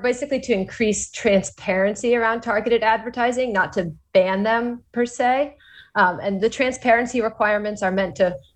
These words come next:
foster competition by increasing price transparency and ad performance metrics, which can be more for the benefit of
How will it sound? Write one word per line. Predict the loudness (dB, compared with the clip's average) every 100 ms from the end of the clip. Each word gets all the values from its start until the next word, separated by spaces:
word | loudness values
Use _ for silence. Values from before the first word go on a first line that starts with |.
| -2
foster | -2 -2 -4
competition | -2 -2 -2 -2 -2 0 -2
by | 2 2
increasing | 2 -6 -4 -4 0 0
price | 0 0 0 0
transparency | -2 -2 0 0 0 -2 -4 0 0
and | 0 -2
ad | 0 0 2
performance | -2 2 0 2 -2 -4
metrics, | -2 -2 2 0 0 -14 -18 _ -2
which | 0 0 -2
can | -2
be | 0
more | 0
for | 0
the | -2
benefit | -2 -4 -2
of | -2